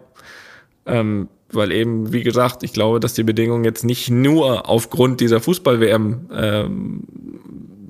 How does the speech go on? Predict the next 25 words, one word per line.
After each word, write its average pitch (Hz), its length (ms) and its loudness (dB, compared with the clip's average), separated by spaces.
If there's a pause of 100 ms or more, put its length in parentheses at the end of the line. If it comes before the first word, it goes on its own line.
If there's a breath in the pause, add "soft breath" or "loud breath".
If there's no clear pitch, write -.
an, 110 320 -2
an 107 140 0
Stadien 117 420 0
und 123 100 -2
so 113 120 0
weiter 127 200 0
ist, 131 160 -2
sondern 110 300 0
dass 120 140 -2
die - 100 -4
grundsätzliche 123 640 0
Situation 107 480 -2
ja 101 80 0
dort 104 300 0
so 110 100 0
ist. - 260 -4 (460 loud breath)
So, 104 240 -2
das 101 180 -4
heißt, 120 240 0
ein 107 60 -8
Boykott 120 420 0
wird 123 180 0
an 113 140 -2
den 110 200 -2 (280)
Arbeitssituationen, 135 1600 -2